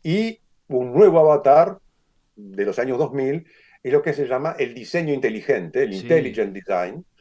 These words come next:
Speaker 1: que es otra manera de nombrar, este, al creacionismo, que llegó incluso hasta el Congreso de, de Estados Unidos,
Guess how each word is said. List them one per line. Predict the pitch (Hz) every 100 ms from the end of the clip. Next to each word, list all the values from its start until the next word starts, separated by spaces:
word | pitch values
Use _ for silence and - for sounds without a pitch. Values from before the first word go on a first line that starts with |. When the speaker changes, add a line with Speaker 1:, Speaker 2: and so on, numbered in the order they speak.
| _ _ _
Speaker 1:
que | 107
es | 117
otra | 113 104
manera | 101 110 127 117
de | 98
nombrar, | 95 92 104 123 110
este, | 85 - 85
al | 92 87
creacionismo, | 104 120 143 131 131 175 -
que | 139
llegó | 123 107 139
incluso | 175 123 139 - 170
hasta | 117 - 160
el | 160
Congreso | - 85 95 156 - 80 - _ _ _ _
de, | 92 90 87 80 76
de | 90 101
Estados | 87 117 110 107
Unidos, | 104 95 95 127 143